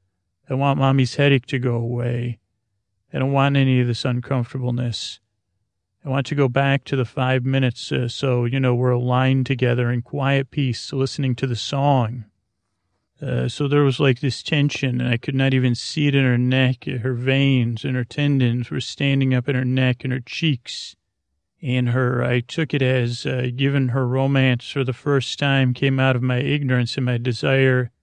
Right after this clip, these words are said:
to be wadi, maybe also for my whole cultural window. They came from my education and my difficulties and my biases, my interests and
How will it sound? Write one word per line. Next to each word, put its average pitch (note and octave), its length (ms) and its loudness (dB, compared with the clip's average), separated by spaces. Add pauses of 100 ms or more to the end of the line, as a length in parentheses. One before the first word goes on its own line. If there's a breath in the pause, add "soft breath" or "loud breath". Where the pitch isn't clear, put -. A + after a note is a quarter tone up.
(300)
to - 100 -8
be C3 140 -2
wadi, B2+ 760 2 (720)
maybe C#3 640 0
also C3+ 560 -2
for B2 160 -8
my B2 220 -2
whole C3 400 0
cultural B2+ 640 -4
window. B2+ 880 -2 (1040)
They C3+ 160 -6
came D#3+ 260 0
from D#3 160 -4
my C#3+ 180 2
education C#3 680 0
and B2+ 80 -2
my B2+ 100 0
difficulties B2+ 920 -2
and B2+ 100 0
my B2+ 140 0
biases, B2+ 840 -2
my C3 180 -2
interests C3 640 -2
and B2 300 -4